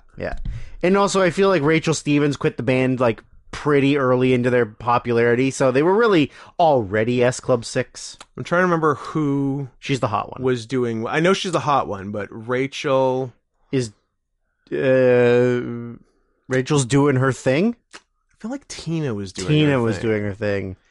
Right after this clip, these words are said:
Speaker 2: Hannah's
Speaker 1: Joe's
Speaker 2: get-
Speaker 1: getting down with the flow. Right?
Speaker 2: Ha-, Hannah's g-, is, uh, hmm. We get, is, is Hannah doing her thing?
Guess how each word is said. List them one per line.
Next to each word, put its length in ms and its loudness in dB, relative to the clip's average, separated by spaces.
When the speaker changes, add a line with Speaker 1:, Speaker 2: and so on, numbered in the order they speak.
Speaker 2:
Hannah's 500 0
Speaker 1:
Joe's 340 4
Speaker 2:
get- 100 2
Speaker 1:
getting 160 2
down 280 2
with 120 -2
the 80 -4
flow. 520 -6
Right? 360 -2
Speaker 2:
Ha-, 240 -6
Hannah's 600 -2
g-, 180 -18
is, 360 -10
uh, 520 -6
hmm. 280 -6
We 80 -16
get, 160 -12
is, 400 -14
is 140 -10
Hannah 220 -4
doing 240 -2
her 100 -2
thing? 640 -8